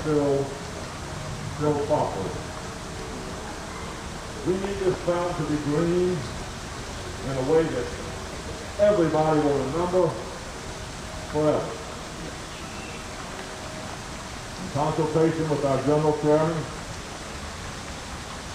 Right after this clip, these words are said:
John is listed as the person to pour the first dye in the fountain today.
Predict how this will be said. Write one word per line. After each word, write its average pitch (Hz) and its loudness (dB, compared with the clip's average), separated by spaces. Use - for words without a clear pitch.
John 165 4
is 131 0
listed 143 4
as 120 4
the 113 0
person 127 4
to 131 4
pour 156 6
the 120 0
first 147 2
dye 143 4
in 123 2
the 123 2
fountain 147 2
today. 104 0